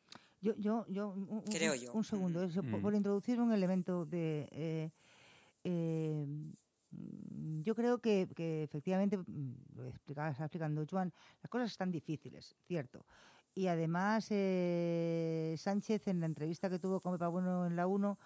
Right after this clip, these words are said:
Speaker 1: eh, ya nos dijo que él, en el fondo, bueno, pues que los va a presentar, pero que si no salen va a seguir igual, ¿no? Pero en la reunión de Illa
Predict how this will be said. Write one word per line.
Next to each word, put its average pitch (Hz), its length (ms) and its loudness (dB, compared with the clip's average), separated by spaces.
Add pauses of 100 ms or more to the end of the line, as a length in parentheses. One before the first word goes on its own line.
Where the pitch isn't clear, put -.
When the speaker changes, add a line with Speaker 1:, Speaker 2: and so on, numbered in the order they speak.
(440)
Speaker 1:
eh, 170 320 4
ya 196 120 4
nos 190 200 4
dijo 156 280 -2
que 143 300 0
él, 151 480 -4
en 131 120 -6
el 123 100 -6
fondo, 208 240 0
bueno, 185 180 0
pues 123 120 -10
que 135 100 -8
los 127 120 -2
va 151 40 0
a 165 40 2
presentar, 196 400 0
pero 208 120 -2
que 147 100 -4
si 160 100 -6
no 165 80 -2
salen 202 280 0
va 190 60 2
a - 20 -4
seguir 143 260 -4
igual, 107 320 -10
¿no? 104 60 -6 (580)
Pero 208 460 6
en 202 160 2
la 208 100 4
reunión 220 360 4
de 277 180 6
Illa 226 420 2